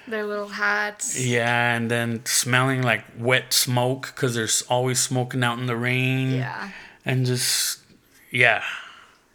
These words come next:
Speaker 2: The
Speaker 1: That's,
Speaker 2: Black Dahlia.
Speaker 1: that's the vibe. <laughs>
Speaker 2: And, uh, what else have we watched
Speaker 1: We've
Speaker 2: lately?
Speaker 1: watched a lot.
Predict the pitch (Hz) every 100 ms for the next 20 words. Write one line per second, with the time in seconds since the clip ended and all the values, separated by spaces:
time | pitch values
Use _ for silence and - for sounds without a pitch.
0 | _ - 117 123 120 117 113 107 110 -
1 | - 208 202 196 208 202 202 196 - -
2 | - - - - - _ _ - 120 120
3 | 120 120 120 117 117 113 113 113 113 139
4 | 165 175 165 - 135 135 131 131 135 127
5 | - - 139 240 294 294 - - 226 185
6 | 180 175